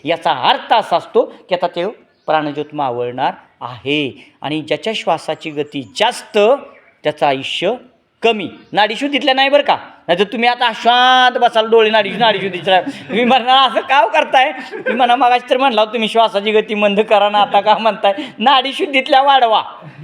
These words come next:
इतर वेळची फक्त कमी करा. येतं का लक्षात? ध्यानाबद्दल मी तुम्हाला सांगितलं आता थोडक्यात. काय ध्यान कुणी करावं? वयाच्या पाच वर्षानंतर सगळ्यांनी करावं.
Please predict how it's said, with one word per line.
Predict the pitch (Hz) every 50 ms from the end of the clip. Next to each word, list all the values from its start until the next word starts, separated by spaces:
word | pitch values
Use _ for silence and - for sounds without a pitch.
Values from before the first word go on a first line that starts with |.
| 190 170 143 - - - 247 214 - - 151 139 - - - - - - -
इतर | 208 220 - - 269 262 262
वेळची | 262 254 247 240 247 254 233
फक्त | 226 233 233 - 254 247 247 -
कमी | 233 208 190 185
करा. | - - 160 147
येतं | 143 160 175 - 226
का | 214 - 180
लक्षात? | 165 143 - - 139 120 - _ _ _ _ _ - 135
ध्यानाबद्दल | 156 170 180 180 180 185 170 185 185
मी | 185 190
तुम्हाला | 185 185 175 175 170 170
सांगितलं | 165 - 170 147 135 135 135 - -
आता | 127 - - 127 - -
थोडक्यात. | 135 131 127 123 - 123 - - _ -
काय | 151 147 127 - - - - _ -
ध्यान | 135 160 180 185
कुणी | - - 196 196 196
करावं? | - 208 202 196 196 196 214 233 226 - _ _ _ _ _ _ _ _ -
वयाच्या | 156 175 180 180 180 202 185
पाच | - 185 180 -
वर्षानंतर | 190 180 - - 170 175 170 - 175
सगळ्यांनी | 170 - - 185 156 156 151 143 139 127
करावं. | - - 113 101 98